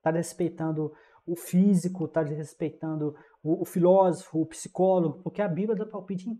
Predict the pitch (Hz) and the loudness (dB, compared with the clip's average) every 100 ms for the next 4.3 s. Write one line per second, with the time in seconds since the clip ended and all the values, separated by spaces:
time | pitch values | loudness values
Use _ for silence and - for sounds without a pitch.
0 | - 196 190 135 127 165 202 - 190 220 | -12 -14 -14 -12 -8 -8 -10 -6 -2 -2
1 | 135 127 127 135 127 _ _ _ _ 147 | -2 -6 -6 -8 -10 _ _ _ _ -4
2 | 175 190 185 185 185 214 220 - 190 180 | -2 -2 -4 -4 -2 -2 -2 -4 -2 -4
3 | 165 151 - 214 - _ 165 151 - 170 | -8 -8 -4 -4 -6 _ -8 -8 -8 -6
4 | 165 151 - | -6 -6 -14